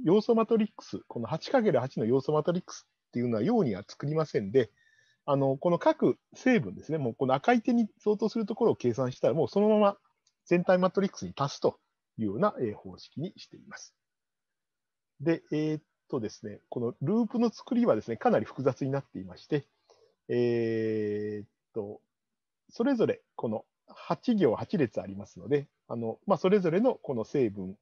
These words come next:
を、えー、見つけるためのですね、見つけるっていうか、まあ、計算するためのループというのがあります。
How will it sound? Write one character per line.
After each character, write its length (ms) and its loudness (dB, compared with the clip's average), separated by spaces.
を、 160 -2
え 300 -8
ー、 20 -12
見 140 -8
つ 100 -20
け 100 -4
る 120 -4
た 100 -4
め 80 -2
の 120 -6
で 100 -18
す 120 -16
ね、 120 -10
見 80 -4
つ 100 -14
け 80 0
る 60 2
っ 40 0
て 80 -2
い 20 -4
う 20 -4
か、 100 -6
ま 60 -8
あ、 20 -16
計 160 2
算 160 0
す 80 -8
る 80 -6
た 100 2
め 60 0
の 100 -2
ル 120 -10
ー 40 -16
プ 80 -20
と 60 -8
い 40 -4
う 20 -4
の 80 -2
が 60 -8
あ 40 -14
り 80 -16
ま 80 -20
す。 120 -20